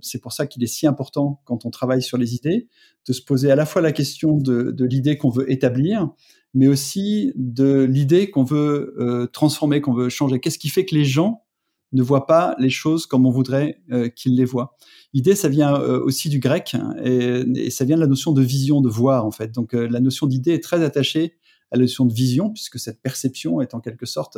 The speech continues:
euh, une perception un peu visionnaire. Mais pour établir cette vision, euh, on a besoin de se poser la question de, de qu'est-ce qu'on change, qu'est-ce qu'on transforme, qu'est-ce qu'on détruit,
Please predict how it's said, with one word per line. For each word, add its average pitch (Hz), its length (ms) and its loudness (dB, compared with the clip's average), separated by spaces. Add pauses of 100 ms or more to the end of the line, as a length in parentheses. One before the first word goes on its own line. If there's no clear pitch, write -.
(460)
euh, 120 220 -2
une 123 140 2
perception 127 560 -2
un 120 60 0
peu 127 140 0
visionnaire. 131 540 2 (400)
Mais 127 80 2
pour 170 180 0
établir 160 380 2
cette 127 180 0
vision, 135 460 0 (320)
euh, 123 200 0
on 131 120 2
a 131 80 4
besoin 135 240 0
de - 40 -4
se 135 120 -2
poser 139 240 0
la 127 100 2
question 160 480 -4
de, 123 440 -2
de 117 180 -10
qu'est-ce 156 240 -4
qu'on 139 120 0
change, 139 320 -2
qu'est-ce 131 160 -4
qu'on 135 120 -4
transforme, 135 520 -2
qu'est-ce - 180 -6
qu'on 131 100 0
détruit, 139 500 0